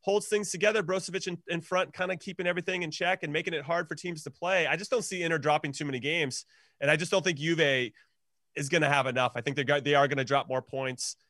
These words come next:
If they maybe get knocked out of the Champions League by Porto, maybe we could have a different conversation because, like we said before with that narrative, this will be one of the only things they have to focus on. I know they still have the Coppa Italia final against Atalanta, but outside of that, that would be it. So it'll be interesting to see.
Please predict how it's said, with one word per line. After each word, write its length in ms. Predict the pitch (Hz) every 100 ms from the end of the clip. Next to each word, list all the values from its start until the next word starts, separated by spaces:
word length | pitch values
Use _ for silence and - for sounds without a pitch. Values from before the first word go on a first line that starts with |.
| _ _
If 240 | 196 240 -
they 140 | 226
maybe 300 | 208 214 208
get 160 | 196 185
knocked 280 | 185 175
out 200 | 175 175
of 80 | 175
the 80 | 160
Champions 400 | 175 170 170 156
League 140 | 170
by 100 | 151
Porto, 580 | 156 - 170 175 170 170 -
maybe 240 | 156 160
we 120 | 165
could 120 | 165 151
have 160 | 165
a 60 | 147
different 280 | 147 165 156
conversation 680 | 160 151 147 160 160 180
because, 440 | 156 135 147 143 139
like 140 | 131
we 100 | 139
said 220 | 131 139
before 280 | 127 123 151
with 80 | 139
that 140 | 135
narrative, 440 | 131 151 147 135 127 127 -
this 160 | 147 139
will 80 | 143
be 220 | 135 139
one 320 | 131 - 139
of 60 | 131
the 80 | 139
only 260 | 143 143
things 200 | 135 143
they 80 | 127
have 120 | 131
to 60 | -
focus 340 | 127 139 143
on. 220 | 139 131 123 _ _ _ -
I 60 |
know 80 | 131
they 100 | 131
still 160 | 127 139
have 100 | 123
the 60 | 120
Coppa 260 | 131 123
Italia 320 | 117 127 120
final 260 | 113 117 110
against 200 | 110 110
Atalanta, 460 | 120 110 117 113 107
but 140 | 120
outside 340 | 147 147 170
of 80 | 151
that, 260 | 151 170 -
that 120 | 139
would 140 | 151 123
be 160 | 143
it. 180 | 147 -
So 280 | 147 143 135 _ _ _
it'll 140 | - 160
be 80 | 196
interesting 280 | 196 208
to 60 | 170
see. 220 | 147 117